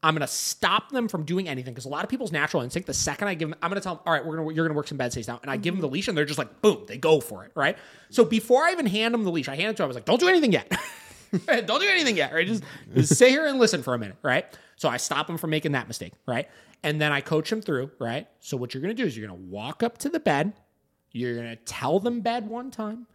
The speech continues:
You're gonna let it breathe for a minute, because I know their instinct is gonna be to repeat it a second time right off the rip, right? If the dog does it, great. If the dog doesn't do it, you're gonna mark with no, give a correction, give help.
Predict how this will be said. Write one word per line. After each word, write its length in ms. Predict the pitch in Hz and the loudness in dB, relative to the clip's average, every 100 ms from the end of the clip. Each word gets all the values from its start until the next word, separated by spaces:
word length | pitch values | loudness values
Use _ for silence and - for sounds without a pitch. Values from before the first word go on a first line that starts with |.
| _ - _ - | _ -20 _ -10
You're 180 | 151 143 | -4 -4
gonna 200 | 139 104 | -4 -8
let 420 | 92 92 123 208 | -12 -10 -2 -2
it 140 | 247 - | -2 -4
breathe 340 | 226 226 202 | -2 0 -2
for 220 | - 180 | -4 -2
a 40 | 170 | 0
minute, 320 | 151 165 240 | 0 -2 -6
because 160 | - 92 | -10 -10
I 120 | 98 | -12
know 420 | 107 127 160 202 | -8 4 6 8
their 160 | 220 196 | 6 4
instinct 420 | 185 - 196 190 | 2 2 0 0
is 100 | 143 | -2
gonna 160 | 151 151 | -2 -4
be 120 | 147 | -4
to 80 | 117 | -4
repeat 380 | 117 - 160 | -6 -6 0
it 100 | 202 | 0
a 60 | 208 | 0
second 320 | 208 185 185 | -4 -6 -10
time 240 | 175 165 165 | -10 -8 -6
right 140 | 147 | -6
off 180 | 156 - | -6 -6
the 80 | 208 | -4
rip, 280 | 135 - _ - | -4 -6 _ -8
right? 240 | 101 139 - _ - | -6 -6 -10 _ -20
If 180 | 85 - | -20 -16
the 80 | |
dog 280 | 98 135 220 | -10 -8 -6
does 200 | 240 240 | -4 -4
it, 160 | 262 330 - | -6 -12 -20
great. 600 | 113 117 104 110 - - - _ - | -16 -12 -10 -10 -10 -14 -20 _ -18
If 140 | - | -14
the 60 | 110 | -12
dog 260 | 107 95 | -12 -14
doesn't 320 | 98 92 113 | -14 -12 -12
do 140 | 101 160 | -8 -8
it, 160 | 285 | -8
you're 80 | 82 | -12
gonna 140 | 90 87 | -16 -14
mark 300 | 87 95 165 | -12 -12 -14
with 100 | 180 | -12
no, 300 | 143 143 156 - | -10 -10 -14 -14
give 160 | 92 | -12
a 40 | 117 | -12
correction, 540 | - 101 - 104 101 - | -10 -12 -12 -14 -14 -10
give 160 | 113 | -10
help. 260 | - - | -10 -14